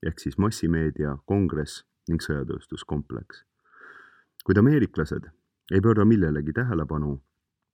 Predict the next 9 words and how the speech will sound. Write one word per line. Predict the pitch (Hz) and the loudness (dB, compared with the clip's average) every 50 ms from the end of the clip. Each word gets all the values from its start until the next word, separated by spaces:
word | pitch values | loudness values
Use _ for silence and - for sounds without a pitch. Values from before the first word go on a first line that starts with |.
| _ _ - - | _ _ -16 -8
senikaua, | - - 117 117 107 85 - 71 67 65 62 - - - _ _ _ _ _ _ _ _ _ | -2 2 4 4 4 2 0 -4 -6 -8 -8 -10 -12 -16 _ _ _ _ _ _ _ _ _
kuni | - 98 95 92 90 | 0 2 4 4 4
neil | 90 87 85 82 - | 4 2 0 0 -2
isiklikult | - 110 101 80 73 - - 73 71 - - 76 - - | -2 -4 -2 -4 -8 -12 -10 -10 -10 -8 -10 -10 -8 -6
valus | - 73 71 67 - - | -4 -4 -4 -6 -8 -8
ei | 67 67 | -8 -8
ole. | 69 67 58 - - _ _ _ _ _ _ _ _ _ _ _ _ _ _ _ _ _ _ _ _ _ _ _ _ _ _ _ _ _ _ _ _ - | -8 -10 -12 -14 -18 _ _ _ _ _ _ _ _ _ _ _ _ _ _ _ _ _ _ _ _ _ _ _ _ _ _ _ _ _ _ _ _ -2
Rachel | 87 92 92 - - 87 | 0 0 0 0 0 -2
Blevins. | 76 71 76 69 65 - - - - - _ | -2 -2 -4 -6 -6 -8 -10 -14 -18 -20 _